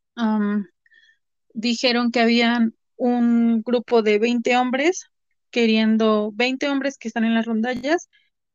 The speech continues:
queriendo, ah, haciendo un escrito en el cual, ah, des-, dicen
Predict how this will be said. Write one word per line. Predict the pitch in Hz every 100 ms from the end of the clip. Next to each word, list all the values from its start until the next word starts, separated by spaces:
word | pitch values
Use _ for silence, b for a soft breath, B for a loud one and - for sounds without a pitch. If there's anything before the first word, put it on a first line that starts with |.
| -
queriendo, | 233 226 220 220 220 226 220 220 214 214 b _ _ _ _
ah, | 240 233 226 226
haciendo | 233 226 285 277
un | 285 285
escrito | - 254 247 - 349 381 b b b _
en | 240 226
el | 220 214
cual, | 240 233 240 247 - _ -
ah, | 254 233 220
des-, | 220 226 226 -
dicen | 220 285 302 302